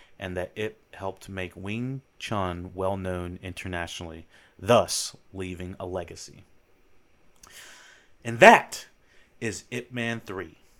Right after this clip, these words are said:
twenty fifteen. Let me know what you thought about the review. Let me know how I can improve. Lug it out podcast dot com. Let me know all that good stuff.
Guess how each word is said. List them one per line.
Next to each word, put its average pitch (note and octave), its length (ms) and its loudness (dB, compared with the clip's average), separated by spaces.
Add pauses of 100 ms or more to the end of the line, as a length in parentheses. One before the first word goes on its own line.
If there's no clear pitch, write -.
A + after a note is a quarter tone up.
(1300)
twenty G#2 540 -10 (320)
fifteen. - 460 -12 (3500)
Let G#3 80 8
me C4 60 10
know C4 80 10
what B3+ 100 6
you - 60 -4
thought A3 160 10
about G#3+ 160 8
the G3+ 80 6
review. G3 420 4
Let F#3+ 100 0
me F#3+ 60 0
know F#3+ 120 6
how F3+ 60 6
I F3+ 80 6
can F3+ 140 2
improve. F3 480 2
Lug E3+ 140 4
it F3 60 0
out E3+ 140 2
podcast D#3+ 380 2
dot D3+ 160 2
com. E3 460 -2 (1160)
Let B2+ 100 -6
me C#3+ 100 0
know D3 500 0 (420)
all A#2+ 140 0
that B2+ 160 0
good C3 160 -2
stuff. - 500 -2